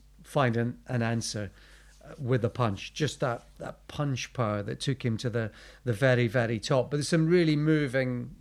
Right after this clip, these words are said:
pieces in, in Tris's book. Again, I urge you and encourage you to, to read that, Damage. Um, and Sad Muhammad is, is very much part of that, that story as well.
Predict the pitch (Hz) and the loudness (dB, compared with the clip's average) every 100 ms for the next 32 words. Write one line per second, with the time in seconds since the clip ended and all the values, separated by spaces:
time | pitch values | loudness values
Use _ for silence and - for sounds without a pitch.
0 | - - 160 123 131 113 127 117 - - | -18 -2 -2 0 -2 -2 -2 -4 -8 -18
1 | - 139 120 151 - 117 - 135 127 - | -4 -2 2 2 2 -2 0 2 2 0
2 | 110 143 139 127 120 135 135 123 131 110 | -2 0 0 0 2 2 0 0 -2 -2
3 | 113 135 123 113 120 107 117 107 - - | -2 -2 -2 0 -4 -4 -4 -6 -8 -18
4 | - - 120 127 139 120 143 135 131 139 | -10 -2 2 4 2 2 2 2 0 0
5 | 131 127 127 - - - - 135 123 120 | 0 0 -2 -6 -14 -20 -6 2 4 4
6 | 127 127 120 - - 147 147 117 120 123 | 2 0 -2 -4 -10 0 2 2 2 0
7 | 123 113 123 - 110 131 123 123 - - | 0 -2 -4 -6 -4 -4 -4 -6 -8 -2
8 | 127 127 113 113 - 123 123 - - 131 | 0 0 -2 -4 -4 -6 -6 -4 -2 -2
9 | 120 110 104 117 110 104 | 0 -4 -4 -4 -4 -6